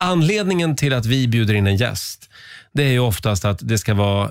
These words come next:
eh, ett namn som är så pass allmänkänt och intressant så att det, det, det bygger showen, liksom. Ehm, annars så, eh,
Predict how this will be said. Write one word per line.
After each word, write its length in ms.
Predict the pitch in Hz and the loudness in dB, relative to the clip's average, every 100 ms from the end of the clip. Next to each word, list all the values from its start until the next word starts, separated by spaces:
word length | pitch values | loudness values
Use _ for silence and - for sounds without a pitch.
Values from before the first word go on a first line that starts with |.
| - | -2
eh, 520 | 110 110 107 107 - | -2 0 -2 -2 -4
ett 100 | - | 0
namn 640 | 110 156 175 185 180 180 - | 2 2 2 0 0 -2 -6
som 300 | - 117 107 | -4 -2 0
är 260 | 104 101 | 0 0
så 260 | 90 - 92 | 0 0 -2
pass 420 | - 92 87 - | 0 -2 -2 -6
allmänkänt 800 | - 95 92 87 - 156 214 - | -2 2 2 2 0 -2 -2 -2
och 260 | 117 - - | -4 -4 -2
intressant 680 | 107 - 92 113 233 202 - | -2 0 0 -2 -2 -6 -4
så 140 | 123 | -4
att 100 | 110 | -2
det, 200 | 113 101 - - - | 0 -2 -4 -20 -4
det, 240 | 117 107 104 - - - - - | 0 2 0 -2 -2 -2 -2 -4
det 180 | 113 110 | 0 2
bygger 460 | 101 117 110 110 101 | 2 2 2 2 0
showen, 440 | - 151 101 95 | 0 -2 0 -4
liksom. 400 | 90 - - 101 - - - - - | -6 -8 -8 -8 -12 -20 -20 -20 -4
Ehm, 680 | 113 104 101 98 95 95 82 - - - - | 0 2 2 4 2 0 -2 -6 -20 -20 -10
annars 520 | - 127 135 139 - | -2 2 2 0 -2
så, 220 | - 151 | -4 -2
eh, 60 | 139 | -2